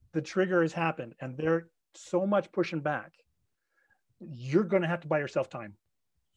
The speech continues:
Um, don't try and push it, uh, because biology is, you know, fight flight response says, "Get body to run," blood drains from here. And if you keep going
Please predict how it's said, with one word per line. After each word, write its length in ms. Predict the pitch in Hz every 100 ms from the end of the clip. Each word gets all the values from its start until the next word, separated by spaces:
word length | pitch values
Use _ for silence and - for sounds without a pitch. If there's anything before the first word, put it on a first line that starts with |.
| _ _ _ _ _ _ -
Um, 420 | 135 127 165 143 _ 127
don't 240 | 117 190 233
try 220 | 202 190
and 100 | 170
push 220 | 202 190
it, 140 | 127 - _ _ _ _ _
uh, 160 | 143 156 143
because 560 | 143 - 170 175 170 _
biology 540 | 135 139 143 180 190
is, 480 | 196 240 170 160 - _ _
you 80 | 143
know, 220 | 139 156 _ _ _
fight 180 | 160 185
flight 260 | 190 208 185
response 440 | 170 160 147 151
says, 360 | - 147 143 -
"Get 200 | 160 165 170
body 140 | 175 160
to 60 |
run," 340 | 175 208 160 156 _ _ _ _ _ _ _
blood 300 | 143 180 175
drains 480 | 151 190 175 127 -
from 180 | - 143 131
here. 200 | 104 - _ _ _ _ _ _ _ _ _ _ _ -
And 160 | 156
if 140 | 147 -
you 100 | 196
keep 240 | - 233 - -
going 260 | 214 214